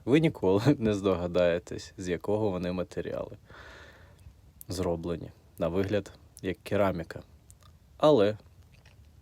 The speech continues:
купила мама коника, а коник без ноги. Яка чудова іграшка. Ге-ге-ге-ге. Дивіться, хвостик був відламаний. Я відкрив його, подивився, приклеїв назад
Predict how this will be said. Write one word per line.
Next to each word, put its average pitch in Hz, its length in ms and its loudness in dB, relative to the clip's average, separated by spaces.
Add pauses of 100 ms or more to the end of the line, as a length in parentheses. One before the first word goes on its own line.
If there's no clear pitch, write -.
(1160)
купила 113 380 -2
мама 101 280 0
коника, 143 600 -2
а 107 80 -8
коник 113 600 -4
без 104 300 -2
ноги. 92 320 -6 (160)
Яка 95 280 -4
чудова 92 420 -4
іграшка. 113 560 -8
Ге-ге-ге-ге. 90 1120 -8 (420)
Дивіться, 113 440 0 (320)
хвостик - 680 0 (240)
був 117 260 0
відламаний. 87 680 -2 (380)
Я 98 180 0
відкрив 120 480 -2
його, 143 200 -2 (280)
подивився, 104 680 -4 (1000)
приклеїв 98 520 0
назад 95 380 0